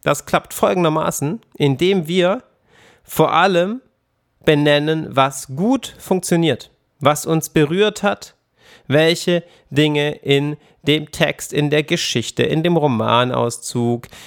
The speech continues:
in dem Auszug aus einem Drama, in dem Gedicht, welche Punkte uns da berührt haben, welche unserer Meinung nach schon gelungen sind und gut funktionieren. Jetzt könntest du einwenden, „Ah, diese Folge ist mir jetzt irgendwie zu positiv oder,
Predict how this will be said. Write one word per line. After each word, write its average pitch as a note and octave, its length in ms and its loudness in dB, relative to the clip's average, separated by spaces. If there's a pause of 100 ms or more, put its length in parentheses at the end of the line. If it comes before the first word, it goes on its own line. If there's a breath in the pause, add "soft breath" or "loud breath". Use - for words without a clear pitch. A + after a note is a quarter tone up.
(120)
in D3+ 220 2
dem D3+ 380 0 (280 loud breath)
Auszug C3+ 440 0
aus B2+ 160 -2
einem B2+ 360 -2
Drama, G#2+ 500 -2
in C3 180 -2
dem A#2+ 160 -2
Gedicht, - 500 -8 (240)
welche G#3 560 2
Punkte F#3+ 480 -4
uns - 180 -4
da D3+ 100 0
berührt D3+ 460 -2
haben, C3 300 0
welche D#3 360 0
unserer E3 280 0
Meinung C#3 400 0
nach B2+ 240 0 (180 loud breath)
schon C3 220 0
gelungen B2+ 340 0
sind B2 180 -4
und A#2 180 -8
gut A2 220 -2
funktionieren. A2+ 600 -6 (1400)
Jetzt B2+ 200 0
könntest D#3+ 340 0
du D3+ 60 2
einwenden, B2+ 520 0 (460 loud breath)
„Ah, G2+ 220 0
diese B2+ 240 0
Folge C#3 360 0
ist C3+ 200 -4
mir C3 100 2
jetzt A#2+ 220 -4
irgendwie C#3 540 0
zu E3 180 -2
positiv C3 880 -2
oder, B2+ 220 0